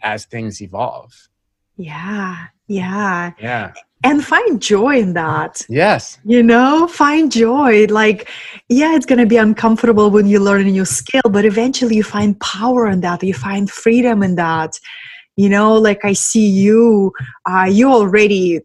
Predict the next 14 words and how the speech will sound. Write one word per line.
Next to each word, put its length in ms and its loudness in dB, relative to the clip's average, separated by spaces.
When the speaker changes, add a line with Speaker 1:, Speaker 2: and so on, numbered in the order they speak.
Speaker 2:
such 440 -2
a 180 -2
multidimensional 1200 -2
powerhouse 1000 -4
as 300 2
you 180 0
are, 420 0
and 220 0
you're, 580 0
you're 340 0
such 280 -2
a 60 2
rapid 440 -2
implementer. 800 -2